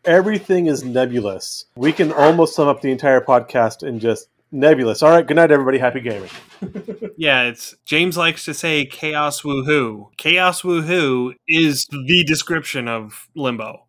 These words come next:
Speaker 2: I mean, the full name is The Ever-Changing Chaos of Limbo. And it is a plane made of pure chaos,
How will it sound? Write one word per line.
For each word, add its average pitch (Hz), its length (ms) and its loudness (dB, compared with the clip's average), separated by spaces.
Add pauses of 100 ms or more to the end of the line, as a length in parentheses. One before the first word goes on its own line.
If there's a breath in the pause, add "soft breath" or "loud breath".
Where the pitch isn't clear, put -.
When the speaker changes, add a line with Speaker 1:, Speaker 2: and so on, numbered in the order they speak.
(180)
Speaker 2:
I 131 80 -6
mean, 127 200 -4
the 202 140 -8
full 196 200 -2
name 156 220 0
is 131 200 -6
The 135 180 -6
Ever-Changing 143 720 -4
Chaos 117 460 -8
of 107 120 -20
Limbo. 110 500 -18 (200)
And 135 240 -2
it 135 160 -6
is 131 640 -2 (100)
a 127 240 -2 (140)
plane 160 480 -4
made 139 240 -2
of 107 120 -12 (180)
pure 170 280 -4
chaos, 107 680 -10